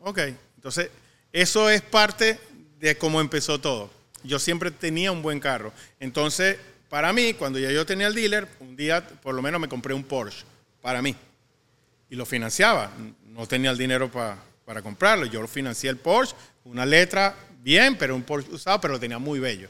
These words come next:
Y lo paré ahí. Estaba comprando carros para la subasta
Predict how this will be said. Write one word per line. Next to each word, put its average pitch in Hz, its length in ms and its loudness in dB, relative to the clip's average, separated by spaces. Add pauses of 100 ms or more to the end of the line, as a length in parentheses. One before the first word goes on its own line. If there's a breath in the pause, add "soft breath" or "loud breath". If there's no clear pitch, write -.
(920)
Y 139 100 -6
lo 127 140 2
paré 117 280 0
ahí. 196 260 2
Estaba 120 300 -4
comprando 127 460 -4
carros 151 300 2
para 135 200 -2
la 123 100 -6
subasta 190 540 0